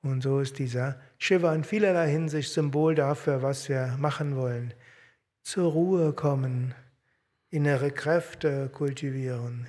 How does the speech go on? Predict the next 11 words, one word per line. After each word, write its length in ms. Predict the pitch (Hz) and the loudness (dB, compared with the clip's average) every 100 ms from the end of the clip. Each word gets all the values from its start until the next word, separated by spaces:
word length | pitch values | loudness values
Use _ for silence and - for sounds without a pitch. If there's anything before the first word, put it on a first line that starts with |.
| - | -4
in 180 | 175 | 0
die 100 | 160 | 2
Transzendenz 1040 | 160 - 151 156 - - 151 151 160 170 - | 0 0 2 2 -2 -2 0 0 -2 -4 -6
gehen 380 | 160 156 156 151 - - _ _ | -4 -4 -4 -8 -12 -20 _ _
und 180 | 147 127 | -4 -2
dann 360 | 127 131 135 131 _ _ | 0 -2 -4 -8 _ _
Gutes 600 | - 196 196 175 170 - - | -4 -4 -2 -4 -4 -8 -16
in 180 | - 156 | -4 0
die 180 | 139 123 | 0 0
Welt 440 | 123 123 123 - - | 0 0 -4 -16 -2
bewirken. 640 | 147 127 113 - 131 | 0 0 -6 -12 -14